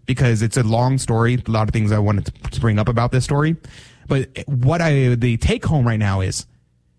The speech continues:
we are currently living in a time when tensions are rising around the world. The Catholic faith, specifically the Christian faith in general, the Catholic faith specifically, has been persecuted and is the most persecuted religion in the world.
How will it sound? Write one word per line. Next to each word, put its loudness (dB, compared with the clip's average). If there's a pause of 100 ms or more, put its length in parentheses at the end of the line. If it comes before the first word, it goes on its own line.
(140)
we 2
are 2
currently 0
living 2
in 0
a -2
time 0 (760)
when 2
tensions 0
are 0
rising 2
around 2
the 2
world. 0 (520)
The 0
Catholic 0
faith, 0
specifically 0
the 0
Christian 0
faith 0
in 0
general, 2
the -2
Catholic 0
faith 0
specifically, 0 (280)
has 0
been 0
persecuted 0
and 0
is 0
the 2
most 0
persecuted 0
religion 0
in 2
the 0
world. 0